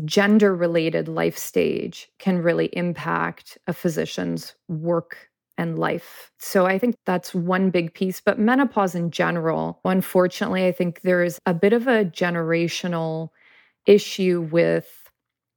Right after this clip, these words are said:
recognizing that these symptoms, maybe you don't have to suffer through them. If they're really af-, impacting your quality of life,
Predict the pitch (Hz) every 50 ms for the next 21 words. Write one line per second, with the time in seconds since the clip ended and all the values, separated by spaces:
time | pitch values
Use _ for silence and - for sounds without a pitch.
0 | _ _ _ _ _ _ _ - - - 196 185 226 214 202 - 220 208 202 196
1 | 202 196 190 208 202 185 185 180 - - - 196 - - - 202 190 185 - -
2 | 180 180 175 175 175 175 175 - - - - _ _ _ _ _ _ _ _ _
3 | - 254 269 240 262 262 254 220 254 285 339 - - 220 202 - - 180 - -
4 | 175 170 - - 180 170 - - 170 - 85 - - - - - 180 170 - _
5 | _ _ _ _ _ - 185 - - - 202 196 190 180 180 196 220 226 226 240
6 | 226 214 - 190 - - - - 208 202 196 - 196 190 180 - 185 180 175 175
7 | - 180 175 175 175 170 170 170 160 170 175 175 175 180 175 -